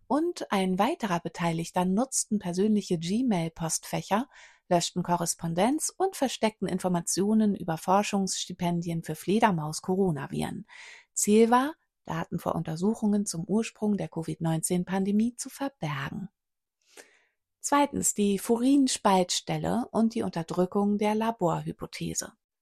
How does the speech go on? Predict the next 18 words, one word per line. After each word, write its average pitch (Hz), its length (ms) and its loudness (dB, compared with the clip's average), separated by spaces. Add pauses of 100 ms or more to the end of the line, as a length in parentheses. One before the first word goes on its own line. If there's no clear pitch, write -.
(300)
Das 330 220 2
ist 196 140 -2
der 185 140 6
wissenschaftlich 190 680 0
und 233 160 0
moralisch 190 540 2
vielleicht 220 500 0
gravierendste 220 920 2
Punkt. - 480 -8 (1200)
Namhafte 202 760 4
Virologen 190 720 4
hatten 175 200 -4
schon 180 260 0
im 165 120 -2
Januar 220 520 2
zwanzig - 720 -2
zwanzig 156 800 -2
in 151 180 -2